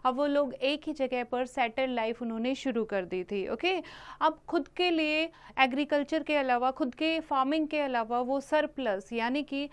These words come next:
खुद के अलावा दूसरा एक्सपोर्ट करने के लिए भी, दूसरों के लिए भी वो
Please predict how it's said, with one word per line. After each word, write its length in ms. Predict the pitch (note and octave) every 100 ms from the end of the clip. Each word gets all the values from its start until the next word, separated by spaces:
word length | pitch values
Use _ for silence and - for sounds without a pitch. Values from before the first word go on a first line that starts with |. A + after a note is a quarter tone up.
| - - -
खुद 200 | C#4+ -
के 180 | E4
अलावा 520 | D#4+ C4 A#3+ A3 A3+ A#3
दूसरा 680 | A#3 C#4+ - D4+ D4+ C#4+ -
एक्सपोर्ट 460 | B3+ - D#4+ E4
करने 280 | - C#4 B3
के 140 | A#3 A3+
लिए 160 | G#3+
भी, 160 | G#3 A#3
दूसरों 480 | G#3 C#4+ - E4+ D#4+
के 180 | D4
लिए 200 | C4+ B3
भी 320 | B3 B3 C4 B3+
वो 320 | B3 C4